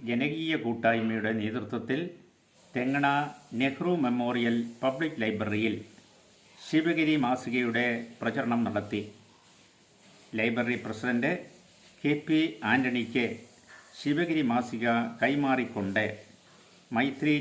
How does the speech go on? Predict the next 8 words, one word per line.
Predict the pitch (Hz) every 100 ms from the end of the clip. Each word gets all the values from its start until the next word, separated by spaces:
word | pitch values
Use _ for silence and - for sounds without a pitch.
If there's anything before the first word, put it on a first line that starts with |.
| 113
ജനകീയ | 127 135 147 135
കൂട്ടായ്മ | 113 107 113 110 110 107
ചെയർമാൻ | - 107 117 117 117 - - - 120
മൈത്രി | 143 151 151 135
ഗോപികൃഷ്ണൻ | 107 104 110 104 - 107 107 - -
സാംസ്കാരിക | 110 123 - 135 127 127 117
സദസ്സ് | 107 104 117 - 113 113 -
ഉദ്ഘാടനം | 107 - 107 107 107